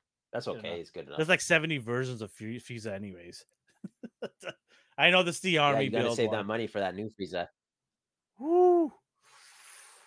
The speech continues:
Speaker 2: I got this. <laughs> Ho, ho, ho.
Speaker 1: What do you
Speaker 2: Naughty
Speaker 1: have
Speaker 2: or
Speaker 1: here?
Speaker 2: nice? Santa, Santa Claus.
Speaker 1: Oh, you got him.
Speaker 2: Yeah, just arrived. Just in time, eh?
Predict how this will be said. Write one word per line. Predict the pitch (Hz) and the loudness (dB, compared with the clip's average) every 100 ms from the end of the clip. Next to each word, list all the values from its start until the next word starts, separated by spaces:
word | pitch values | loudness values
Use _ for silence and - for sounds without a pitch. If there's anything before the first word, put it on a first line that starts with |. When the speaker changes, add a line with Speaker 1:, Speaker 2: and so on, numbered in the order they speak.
| _ _ _ _ _ _ | _ _ _ _ _ _
Speaker 2:
I | 117 | -8
got | 127 143 | -2 0
this. | 196 196 180 - _ | 4 4 4 -2 _
<laughs> | _ 208 | _ 0
Ho, | 220 | 2
ho, | 220 - | 2 0
ho. | 165 175 123 - _ - | 0 0 -2 -12 _ -10
Speaker 1:
What | |
do | 120 | -4
you | 113 | 2
Speaker 2:
Naughty | 107 135 135 | 2 2 0
Speaker 1:
have | |
Speaker 2:
or | 131 | 0
Speaker 1:
here? | |
Speaker 2:
nice? | 135 156 - - _ _ _ _ _ _ _ _ _ _ | 0 -4 -6 -18 _ _ _ _ _ _ _ _ _ _
Santa, | - 127 131 147 123 | -14 -10 -8 -10 -12
Santa | - 127 120 | -12 -12 -10
Claus. | 120 120 95 92 - - - _ | -12 -10 -12 -14 -18 -20 -20 _
Speaker 1:
Oh, | - | -2
you | 127 101 | 0 4
got | 117 98 | 4 4
him. | 78 _ _ _ _ - | -2 _ _ _ _ -12
Speaker 2:
Yeah, | 117 101 _ _ _ | -10 -10 _ _ _
just | 120 | -18
arrived. | 113 107 107 - _ _ _ - | -14 -14 -14 -18 _ _ _ -10
Just | 208 180 | -6 -6
in | 147 | -6
time, | 143 127 | -6 -6
eh? | 104 | -10